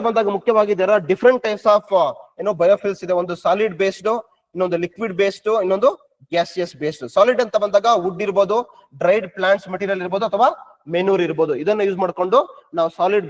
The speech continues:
ಬೇಸ್ಡ್ ಬಯೋಫ್ಯೂಲ್ಸ್ ಅನ್ನ ಪ್ರೊಡ್ಯೂಸ್ ಮಾಡ್ತೀವಿ. ಇನ್ನೊಂದು ಲಿಕ್ವಿಡ್ ಅಂತ ಬಂದಾಗ ethanol and biodiesel ಇರ್ಬೋದು. And ಅದೇ ರೀತಿ ಗ್ಯಾಸಸ್ ಅಂತ ಬಂದಾಗ ಬಯೋಗ್ಯಾಸ್ ಅಂತ ಕೇಳಿರ್ಬೋದು. ಬಯೋಗ್ಯಾಸ್ ಅಥವಾ ನಾವ್ ಇವತ್ತೇನು ಗೋಬರ್ ಗ್ಯಾಸ್ ಅಂತ ಯೂಸ್ ಮಾಡ್ತೀವಲ್ವಾ, so that is the example for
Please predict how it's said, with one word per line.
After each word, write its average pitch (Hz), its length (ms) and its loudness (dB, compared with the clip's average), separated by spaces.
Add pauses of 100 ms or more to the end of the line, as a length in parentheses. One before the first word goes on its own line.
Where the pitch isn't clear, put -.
ಬೇಸ್ಡ್ 190 280 -4 (180)
ಬಯೋಫ್ಯೂಲ್ಸ್ 170 400 -4
ಅನ್ನ 170 100 -2 (120)
ಪ್ರೊಡ್ಯೂಸ್ 156 300 -6
ಮಾಡ್ತೀವಿ. 151 260 -6 (420)
ಇನ್ನೊಂದು 214 300 4 (800)
ಲಿಕ್ವಿಡ್ 262 280 2
ಅಂತ 247 180 2
ಬಂದಾಗ 220 240 2 (420)
ethanol 240 360 2 (160)
and 226 120 -4 (120)
biodiesel 190 560 -2
ಇರ್ಬೋದು. 175 340 -2 (560)
And 180 140 -2
ಅದೇ 202 160 2
ರೀತಿ 233 180 2 (160)
ಗ್ಯಾಸಸ್ 214 340 0
ಅಂತ 220 120 0
ಬಂದಾಗ 220 240 0 (400)
ಬಯೋಗ್ಯಾಸ್ 185 400 -2
ಅಂತ 180 200 -8
ಕೇಳಿರ್ಬೋದು. 165 360 -4 (100)
ಬಯೋಗ್ಯಾಸ್ 196 460 0
ಅಥವಾ 214 200 0 (420)
ನಾವ್ 180 140 -2 (120)
ಇವತ್ತೇನು 202 500 0 (320)
ಗೋಬರ್ 208 340 -2
ಗ್ಯಾಸ್ 190 220 -4
ಅಂತ 185 160 -6 (100)
ಯೂಸ್ 175 140 -4
ಮಾಡ್ತೀವಲ್ವಾ, 175 360 -2 (360)
so - 40 -16 (100)
that 156 180 -4
is 175 100 -4
the 254 160 0
example 165 460 -6
for 233 100 0